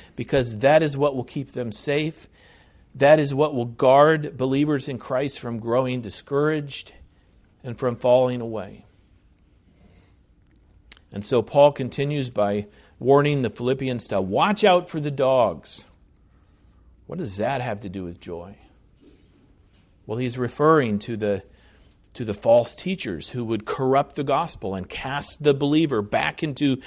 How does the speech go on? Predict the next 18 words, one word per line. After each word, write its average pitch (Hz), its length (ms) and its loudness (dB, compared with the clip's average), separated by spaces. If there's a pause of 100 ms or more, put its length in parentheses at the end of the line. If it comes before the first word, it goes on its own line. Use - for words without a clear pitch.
(180)
despair 131 560 2
and 101 200 -2
rob 156 420 -4
them 110 260 -2
of 113 320 -6 (600)
their 110 200 -4
joy 101 420 0
in 92 140 -6
Christ. - 680 -12 (1400)
And 92 140 -12
coupled 139 380 0
with 117 220 -4
the 120 100 -6
warning, 117 580 -2 (160)
Paul 120 300 0
also 120 380 0
recounts 107 680 -6
the, 98 280 -2